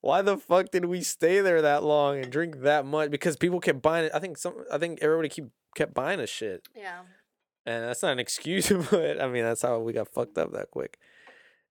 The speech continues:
Speaker 1: And, um, and I was like, "Dude, it was so bad. I had to get, uh, Melissa to bring me food.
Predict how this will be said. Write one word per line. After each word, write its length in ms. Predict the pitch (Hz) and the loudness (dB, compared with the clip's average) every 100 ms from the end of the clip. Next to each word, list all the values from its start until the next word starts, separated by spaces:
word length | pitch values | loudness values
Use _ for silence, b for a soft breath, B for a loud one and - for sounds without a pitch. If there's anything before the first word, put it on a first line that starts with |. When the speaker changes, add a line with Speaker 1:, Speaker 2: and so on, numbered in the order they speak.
| - | -6
Speaker 1:
And, 260 | 113 110 107 | -4 0 2
um, 440 | 107 104 98 92 _ _ _ _ _ _ _ _ _ _ _ _ _ - | 2 0 -2 -12 _ _ _ _ _ _ _ _ _ _ _ _ _ -14
and 120 | 104 | -12
I 60 | 104 | -8
was 100 | 107 | -6
like, 140 | 98 | -6
"Dude, 160 | 101 127 | -4 0
it 60 | 131 | 0
was 120 | 123 | 0
so 200 | 143 131 | -2 0
bad. 500 | 127 127 131 127 123 b b b b - | 2 4 4 2 -2 b b b b -8
I 100 | 113 | -2
had 80 | 123 | 0
to 80 | 120 | 0
get, 340 | 120 - - | 0 -2 -2
uh, 260 | 120 104 101 | -2 0 -2
Melissa 380 | 113 127 - | -2 -2 -2
to 60 | 127 | -4
bring 200 | 120 127 | -4 -6
me 80 | 104 | -8
food. 760 | - - 160 156 151 151 151 | -10 -2 2 2 2 0 -2